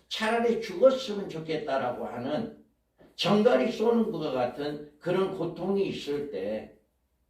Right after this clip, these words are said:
그 고통을 지켰을 때 이렇게 흰 옷 입은 무리가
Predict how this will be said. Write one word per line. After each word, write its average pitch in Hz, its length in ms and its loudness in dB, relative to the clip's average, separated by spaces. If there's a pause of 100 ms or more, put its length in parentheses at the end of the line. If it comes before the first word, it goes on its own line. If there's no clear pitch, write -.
(400)
그 262 240 4
고통을 202 540 4
지켰을 165 800 0
때 160 480 -4
이렇게 151 560 2
흰 202 280 -2
옷 214 200 2
입은 135 340 -2
무리가 107 500 -6